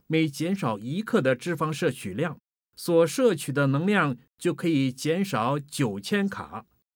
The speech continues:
所以呢，第一步就是要选择脂肪含量比较低的食品。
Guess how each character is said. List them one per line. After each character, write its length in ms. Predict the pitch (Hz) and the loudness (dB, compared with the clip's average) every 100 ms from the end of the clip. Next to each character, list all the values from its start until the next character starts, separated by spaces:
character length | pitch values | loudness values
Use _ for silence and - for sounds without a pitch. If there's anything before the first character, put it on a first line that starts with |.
| _ | _
所 160 | - 247 | 2 4
以 100 | 170 | 4
呢， 120 | 180 | 0
第 200 | 202 196 | -2 0
一 100 | 247 | 2
步 360 | 254 247 175 - | 2 0 0 -4
就 200 | - 175 | 0 0
是 140 | 143 | 2
要 160 | 156 147 | 0 0
选 380 | 139 127 104 101 | 0 -4 -4 -4
择 380 | 120 120 139 143 | -2 0 0 -2
脂 320 | - 208 196 | -4 -4 -2
肪 200 | 160 151 | -2 -2
含 160 | 139 139 | -2 0
量 180 | 147 | -2
比 140 | 127 165 | -2 -4
较 180 | 104 104 | -4 -4
低 260 | - 220 | -2 0
的 140 | 233 - | 2 0
食 160 | 147 | -2
品。 380 | 139 - 151 254 | -6 -8 -8 -10